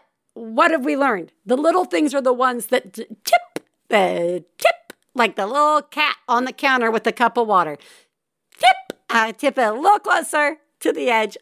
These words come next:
A lot, don't do it. A little closer to it. Don't do it. A little closer. Do that. There it goes all over your computer.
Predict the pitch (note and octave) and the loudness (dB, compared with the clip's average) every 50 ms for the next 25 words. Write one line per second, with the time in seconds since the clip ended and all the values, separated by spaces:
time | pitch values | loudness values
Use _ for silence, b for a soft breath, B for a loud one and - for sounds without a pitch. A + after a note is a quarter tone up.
0 | _ _ G3+ G3+ B3 B3 G#3+ - G#3 G3+ A3+ A3+ - - E5 D#5+ C5 A#4+ A#4+ A#4 | _ _ 0 0 0 0 -2 -4 -2 0 0 -2 0 -2 0 0 0 0 -2 -6
1 | A#4 - _ _ - - - - - - F#4 E4 E4 - D#4+ D4 A#3+ B3 C4+ C#4 | -8 -10 _ _ -2 -2 -2 0 2 2 0 0 0 -2 -4 -4 0 -2 -2 -2
2 | - _ _ - F#3+ F#3 F#3 F3+ F3+ F#3 F#3 G3 G#3 A3 A#3+ - - _ - D#5+ | -4 _ _ -4 -2 0 2 2 2 2 2 2 2 2 0 -2 -4 _ -2 0
3 | F#5 F5+ E5+ D#5+ D5 D5+ D5+ D5 D#5 C#5+ B B B B B B - G3 A3 D4+ | 2 2 2 0 -2 -2 -2 -2 -2 -2 B B B B B B -4 -4 -2 0
4 | G#4 C5+ F5+ E5+ - F5 E5+ C#5 A#4+ - B4 G#4+ B B B B G3+ F#3+ C4 D4+ | 0 0 0 0 0 0 0 0 2 0 -2 -4 B B B B -8 -4 -2 0
5 | D#4 E4 E4+ F4 F#4+ G#4+ A4+ A#4+ B4+ A#4 D#5 - B B B B B C4 C4+ C#4 | 2 2 2 2 2 0 2 2 4 4 2 0 B B B B B -14 -2 4
6 | E4+ G4+ G4+ F#4+ E4+ - - C#4+ C#4 B3 G#3+ B3 B3+ B3+ B3+ A#3+ G#3 A#3 A3 G3+ | 6 6 6 6 2 0 -2 -2 -2 0 0 0 2 2 0 0 0 -2 -2 -2
7 | G3+ G3 - F#3+ - - F3 D#3 D3 - - | -2 0 -2 -4 -4 -4 -10 -12 -12 -12 -18